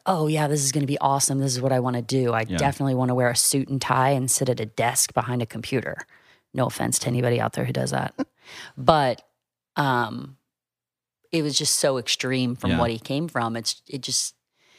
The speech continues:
Speaker 1: that's the only time he did anything different. And
Speaker 2: Yeah.
Speaker 1: he did it very well. I have no doubt. He, he did it very, very well because that's how Chad was.
Speaker 2: Right.
Speaker 1: And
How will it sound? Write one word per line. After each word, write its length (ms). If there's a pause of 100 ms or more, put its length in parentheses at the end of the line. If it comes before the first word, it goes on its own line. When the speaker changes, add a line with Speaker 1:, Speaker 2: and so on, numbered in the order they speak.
(140)
Speaker 1:
that's 140
the 40
only 160
time 240
he 60
did 140
anything 400
different. 460
And 180
Speaker 2:
Yeah. 40
Speaker 1:
he 200
did 200
it 180
very 280
well. 480
I 60
have 180
no 160
doubt. 380
He, 200 (160)
he 160
did 160
it 180
very, 300
very 320
well 300
because 320
that's 160
how 120
Chad 300
was. 480
Speaker 2:
Right. 160 (560)
Speaker 1:
And 580